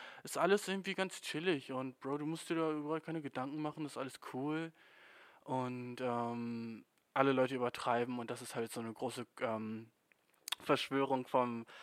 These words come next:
von den Politikern und so, um uns zu unterdrücken und so. Und jetzt sind die endlich so dabei, uns zu unterdrücken. Und das ist einfach nur, äh, relativ peinlich, find ich, so das zu denken. Einfach nur, weil,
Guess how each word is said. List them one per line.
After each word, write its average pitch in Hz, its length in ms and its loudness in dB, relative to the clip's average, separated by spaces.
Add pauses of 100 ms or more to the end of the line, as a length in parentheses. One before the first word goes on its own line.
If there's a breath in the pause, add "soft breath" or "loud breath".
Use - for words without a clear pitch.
(220 loud breath)
von 131 140 0
den 123 100 0
Politikern 127 520 0
und 117 120 -4
so, 120 180 0
um 117 120 -4
uns 123 180 -6
zu - 80 -4
unterdrücken 123 500 -2
und 120 160 -4
so. 117 180 0
Und 117 100 -2
jetzt 117 180 -4
sind 117 140 -10
die 120 60 -4
endlich 117 240 -10
so 120 100 -8
dabei, 113 300 -2
uns 120 140 -10
zu 120 60 -8
unterdrücken. 120 580 -8
Und 107 280 -16 (680 loud breath)
das 147 180 0
ist - 60 -4
einfach 131 260 -2
nur, 120 320 0
äh, 113 560 -6
relativ 117 380 -6
peinlich, 113 420 -10
find 117 200 -12
ich, - 220 -20
so 117 400 -4 (180)
das - 180 -6
zu - 100 -10
denken. 113 440 -10
Einfach 131 400 -2
nur, 127 200 -2
weil, 120 380 0